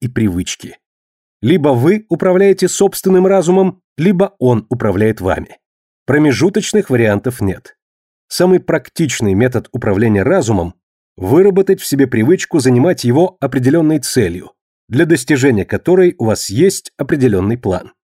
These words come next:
Изучите биографию любого человека, который достиг успеха, и увидите, что он контролирует свой разум, направляя его на достижение определённых целей.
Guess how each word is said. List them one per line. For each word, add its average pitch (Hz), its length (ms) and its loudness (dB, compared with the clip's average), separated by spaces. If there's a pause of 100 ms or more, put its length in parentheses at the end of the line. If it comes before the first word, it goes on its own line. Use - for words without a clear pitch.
(460)
Изучите 151 480 0
биографию 170 580 0
любого 156 400 2
человека, 143 540 0
который 120 300 -2
достиг 107 420 -4
успеха, 175 580 -2 (440)
и 131 100 2
увидите, 190 460 2
что - 240 0
он 208 120 2
контролирует 175 800 2
свой 98 240 -2
разум, 170 480 0 (300)
направляя 165 500 2
его 202 220 4
на 185 100 2
достижение 156 840 2
определённых 110 600 -2
целей. - 380 -8